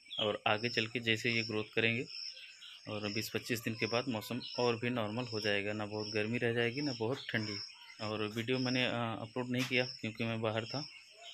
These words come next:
और कल ही आया रात में और सुबह में आया। उस वाले farm में चारा पानी, अ, पानी जो है दिया जा रहा है, medicine जो दी जा रही है। थोड़ी सी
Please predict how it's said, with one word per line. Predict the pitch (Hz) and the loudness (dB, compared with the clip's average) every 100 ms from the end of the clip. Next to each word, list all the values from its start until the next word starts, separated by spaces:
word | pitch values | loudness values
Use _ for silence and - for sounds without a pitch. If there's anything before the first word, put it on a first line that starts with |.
| - - - - | -10 -10 -12 -10
और | 107 104 104 | -8 -6 0
कल | 110 110 | 2 6
ही | 117 | 6
आया | 104 110 | 6 4
रात | 107 104 | 2 0
में | 143 156 - - - 110 | -2 -4 -8 -10 -8 -6
और | 98 98 | -6 -6
सुबह | - 107 | -4 -2
में | 110 110 | 0 0
आया। | 117 156 - - - - - | 0 -4 -14 -14 -10 -10 -2
उस | 127 127 | -2 4
वाले | 123 110 | 6 6
farm | 110 110 | 4 2
में | 107 131 - - - - | 4 2 -2 -10 -14 -6
चारा | 107 104 | -2 0
पानी, | 104 104 110 | 2 0 0
अ, | 104 107 104 104 | -2 -2 -4 -4
पानी | 101 101 110 | -2 0 -2
जो | 110 | -2
है | 107 123 - - - - - - | -4 -6 -8 -12 -14 -14 -16 -8
दिया | - 107 110 | 2 4 8
जा | 107 | 6
रहा | 104 | 4
है, | 107 | 2
medicine | 107 104 113 | -2 -2 -2
जो | 107 104 | 0 0
दी | 104 - 104 110 | -2 -8 -2 2
जा | 107 | 4
रही | 107 104 | 4 2
है। | 120 - - - - - - - - - - - - | -2 -6 -10 -14 -14 -14 -18 -20 -20 -14 -12 -12 -6
थोड़ी | 110 110 | -2 -2
सी | 110 113 110 110 | 2 4 4 2